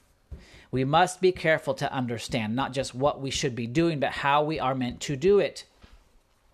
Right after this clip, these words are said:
You know, both speak to the same thing, that everything we do is about reconnection to God. You can't get reconnection through separation, <laughs> right?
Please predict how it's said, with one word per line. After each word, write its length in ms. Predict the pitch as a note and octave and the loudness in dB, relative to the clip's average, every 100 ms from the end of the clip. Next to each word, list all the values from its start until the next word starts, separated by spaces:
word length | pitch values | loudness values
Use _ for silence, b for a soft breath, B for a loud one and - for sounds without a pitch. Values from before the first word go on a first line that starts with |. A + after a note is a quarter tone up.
| - | -8
You 120 | D#3 D3 | -2 0
know, 180 | C3+ B B B - | 0 B B B 0
both 300 | D3 F#3+ F#3+ B | 4 4 2 B
speak 400 | - - F#3+ - | -12 2 4 4
to 100 | C#3+ | -4
the 100 | A#2+ | -4
same 320 | - B2 A2 | -2 -2 -2
thing, 420 | G2+ C3 G#2+ F#2 - B B B | -4 -4 -4 -6 -14 B B B
that 140 | A#2+ C3 | -6 -2
everything 400 | C3+ D3 D#3+ C#3 | -2 -2 -2 0
we 120 | C3 | 0
do 240 | C#3 D3 | 0 0
is 160 | C#3+ A#2 | 0 -2
about 380 | A2+ A#2 A2+ - _ - | -2 -2 -2 -6 _ -12
reconnection 840 | A2+ B2 - A2+ A2 - G2 G2 - | -6 -6 -4 -6 -6 -8 -10 -12 -12
to 100 | B2 | -8
God. 440 | B2+ C#3 G2 A2+ - _ b b b | -6 -6 -10 -16 -20 _ b b b
You 80 | D#3 | -10
can't 240 | - A3+ G#3+ | -2 0 2
get 160 | A3 | 2
reconnection 680 | F#3 F#3+ F#3 F#3 F#3 F3+ D#3 | 2 2 2 2 0 -2 -4
through 160 | E3+ | -4
separation, 840 | - E3 G3 G3 D4+ - B2 A2 A2 | 0 0 2 0 0 -2 -4 -6 -4
<laughs> 40 | |
right? 360 | B2+ F3 A3+ | 0 2 2